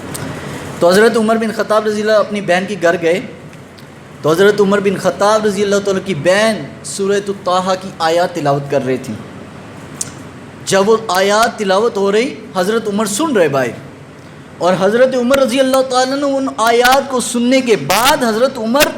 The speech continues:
حالانکہ حالت کفر میں تھے، اسلام قبول نہیں کیا، تو آنکھوں سے آنسو جاری،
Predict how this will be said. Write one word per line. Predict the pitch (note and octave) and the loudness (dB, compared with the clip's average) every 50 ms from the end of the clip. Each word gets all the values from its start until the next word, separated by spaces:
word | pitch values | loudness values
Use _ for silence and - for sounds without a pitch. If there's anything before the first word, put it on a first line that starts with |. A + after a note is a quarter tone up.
| - - - - - - - - - - - - - - - | -10 -14 -16 -20 -20 -20 -20 -20 -20 -20 -20 -20 -20 -6 -2
حالانکہ | F#3 G3+ A#3+ C4 C4+ C4+ C#4 B3+ | 0 2 2 2 2 2 2 2
حالت | A3 A3 B3 C4+ C4+ D4+ C#4+ - | 4 4 4 2 2 0 -4 -4
کفر | C#4+ C#4+ B3+ D#4 D#4 | -6 -2 0 0 2
میں | D#4 D4+ C#4+ | 2 2 2
تھے، | C#4 C#4 | 2 2
اسلام | C4+ A3+ - A3+ A3+ A#3 C#4 C#4 B3+ | 0 0 0 0 2 2 2 0 0
قبول | C4+ A3+ B3 C4 C#4 | -2 -2 0 -2 -2
نہیں | D#4 E4 C4+ | -2 -4 -4
کیا، | B3 B3 A3+ G#3 F#3 D3 A#2+ - - - - - - - - - - - - - - - - - - - - - - - - | -2 0 2 2 2 2 0 -4 -10 -14 -16 -18 -20 -20 -20 -20 -20 -20 -20 -20 -20 -20 -20 -20 -20 -20 -20 -20 -20 -6 0
تو | - A3 A3+ A3+ A3+ A3+ A3+ G#3+ G3 F3+ - - - - - - - | 2 4 6 6 6 8 6 6 6 4 2 0 -4 -10 -14 -8 -4
آنکھوں | G3 A3 A3+ A3+ B3+ B3 | -2 -2 -2 -2 -2 -2
سے | - A#3+ | -2 -2
آنسو | G#3 F3+ F3 - G3 G3 | -2 -2 -2 -2 -6 -4
جاری، | D#3 D#3+ C#3+ C#3 C#3 | -2 0 0 0 -2